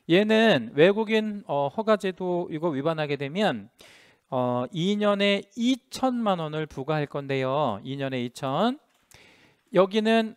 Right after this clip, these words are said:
어, 이 년에 삼십 퍼센트를 또 때려요. 여기는 또 이 년. 이 성격이 좀 달라.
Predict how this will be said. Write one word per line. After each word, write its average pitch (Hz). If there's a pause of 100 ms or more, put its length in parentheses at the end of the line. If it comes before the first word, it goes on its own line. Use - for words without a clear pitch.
(120)
어, 143 (460)
이 190
년에 220 (100)
삼십 -
퍼센트를 233
또 175
때려요. 131
여기는 113
또 123
이 123
년. 113
이 127
성격이 214
좀 165
달라. 107